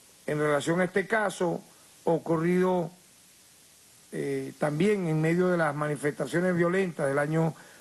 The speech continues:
dos mil diecisiete, el ocho de julio se consignó ante el Tribunal de la Causa escrito de acusación con ciento cuarenta y un elementos de convicción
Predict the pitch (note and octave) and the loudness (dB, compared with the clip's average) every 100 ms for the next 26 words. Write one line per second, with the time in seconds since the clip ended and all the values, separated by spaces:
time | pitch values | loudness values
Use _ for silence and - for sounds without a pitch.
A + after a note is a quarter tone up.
0 | - - D#3 D3+ D#3 E3 D#3 F3+ - A3+ | -20 -2 0 0 0 -2 -2 -6 0 2
1 | G3 - F3 D#3 - - - - D#3+ E3 | 0 -2 -2 -2 -10 -20 -20 -2 0 2
2 | G#3 G3+ G3 G3 G#3 G3+ F#3 F3 F#3 E3 | 2 2 2 2 0 0 -2 0 0 0
3 | - E3 E3 G3 F#3 C3 - - - - | -2 0 2 4 2 -2 -12 -20 -20 -20
4 | - F3+ E3+ C#3+ E3 - F3 E3 F3 F#3 | -2 -2 -2 -4 -6 0 2 4 2 2
5 | F#3 F#3+ E3+ A3+ G3+ E3 F3 D3 - G3+ | 0 0 0 0 0 0 -4 -4 -2 -2
6 | F#3 G3+ F3+ F3+ E3+ - - - - - | 2 0 2 0 0 -8 -20 -20 -20 -20
7 | - E3+ G#3 G#3+ G#3 G#3 F3+ - G#3+ F3+ | -4 -2 -2 0 0 0 -2 0 0 2
8 | C3 - - - - - - - G#3+ G3 | -4 -10 -20 -20 -20 -20 -20 -4 0 0
9 | F3+ - G3+ A#3+ A#3+ A3 A3+ G3 G3 F3+ | -4 -4 0 2 2 0 -2 0 0 0
10 | D#3 F3 G3+ G3 D3 D3+ D3+ - - - | 0 0 2 2 0 -6 -20 -20 -20 -4
11 | F3+ F3+ F#3+ G3+ F#3+ F3 D#3 D3 G#3 G#3+ | 0 2 2 0 0 0 0 0 0 0
12 | G3 - - A3+ G3+ E3+ | -4 -6 0 0 0 -6